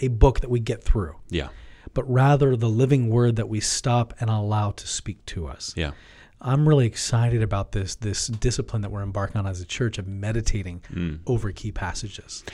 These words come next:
Speaker 2: And I think we, we live in a world that I don't think takes time to contemplate much,
Speaker 1: Mm-hmm.
Speaker 2: you know,
Speaker 1: That is
Speaker 2: deep-,
Speaker 1: true.
Speaker 2: deeply.
Speaker 1: That is true.
Speaker 2: Um, because it's very easy. We're distracted by everything that's happening around us. We wanna move from one thing to the next.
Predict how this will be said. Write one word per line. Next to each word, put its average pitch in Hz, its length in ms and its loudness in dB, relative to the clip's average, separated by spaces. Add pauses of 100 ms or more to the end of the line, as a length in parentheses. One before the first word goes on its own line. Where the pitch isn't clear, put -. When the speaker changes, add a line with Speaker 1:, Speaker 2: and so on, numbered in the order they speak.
(120)
Speaker 2:
And 139 100 4
I 143 40 6
think 196 220 -4
we, 127 140 6 (140)
we 127 100 6
live 185 160 6
in 147 60 4
a 110 40 4
world 104 260 6
that 90 160 2
I 107 60 2
don't 123 200 -2
think - 260 -4
takes - 400 0
time 98 360 0
to - 100 -4
contemplate 90 760 -2
much, - 680 -6
Speaker 1:
Mm-hmm. 120 340 0
Speaker 2:
you 98 100 4
know, 87 120 4
Speaker 1:
That 180 140 6
is 110 100 6
Speaker 2:
deep-, 107 60 2
Speaker 1:
true. 123 200 4
Speaker 2:
deeply. - 580 -2
Speaker 1:
That 127 140 2
is 143 100 4
true. 87 240 -4
Speaker 2:
Um, 92 440 6
because 120 260 4
it's 127 140 0
very 151 220 8
easy. 90 200 2
We're 90 100 2
distracted 90 540 -2
by 87 160 0
everything 104 420 0
that's 95 160 -2
happening 90 300 0
around 85 300 2
us. 80 160 -2
We 85 40 -2
wanna 90 240 -2
move 92 240 2
from 90 160 -4
one 92 140 0
thing 95 140 0
to 95 100 -2
the 87 80 0
next. - 360 -4